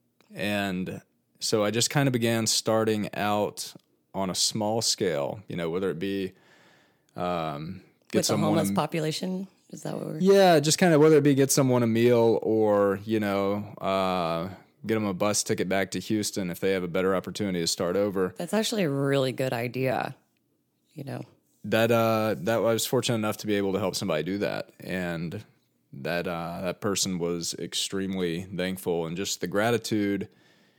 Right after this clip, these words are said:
Speaker 1: in that moment was also very, very fulfilling for myself.
Speaker 2: Mm-hmm.
Speaker 1: Uh, of course, that's not why you do it. You don't do it to make yourself feel good,
Speaker 2: Of
Speaker 1: but
Speaker 2: course.
Speaker 1: it's kind of an added bonus to, um,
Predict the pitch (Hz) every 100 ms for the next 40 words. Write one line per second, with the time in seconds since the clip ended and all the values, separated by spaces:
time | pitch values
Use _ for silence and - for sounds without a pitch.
0 | _ _ _ 117 120 110 67 98 107 117
1 | 95 82 - 90 101 95 92 92 - -
2 | _ - 101 110 95 104 101 85 - 92
3 | 107 104 101 - - 95 - 117 107 92
4 | 92 92 85 - 92 104 - - _ 175
5 | 156 80 151 87 98 - - 113 - 107
6 | - 101 73 73 85 98 101 101 104 101
7 | 113 95 92 71 95 87 92 73 - -
8 | - 82 - 104 85 87 98 65 - -
9 | 170 - 90 76 71 - - _ _ _
10 | _ 101 - - 104 98 85 92 92 85
11 | 82 90 90 85 - - 95 80 73 73
12 | 71 76